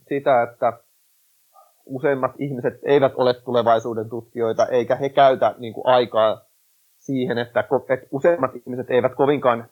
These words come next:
tietoisesti koskaan pysähdy sitä tulevaisuutta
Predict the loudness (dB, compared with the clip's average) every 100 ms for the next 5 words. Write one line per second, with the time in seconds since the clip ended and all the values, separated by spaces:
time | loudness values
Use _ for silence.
0 | _ -4 0 0 0 -2 -2 -2 -6 -6
1 | -10 -6 -2 -2 0 -2 -2 -6 -8 -2
2 | -2 -2 -6 -4 2 4 4 2 -2 -6
3 | -2 -4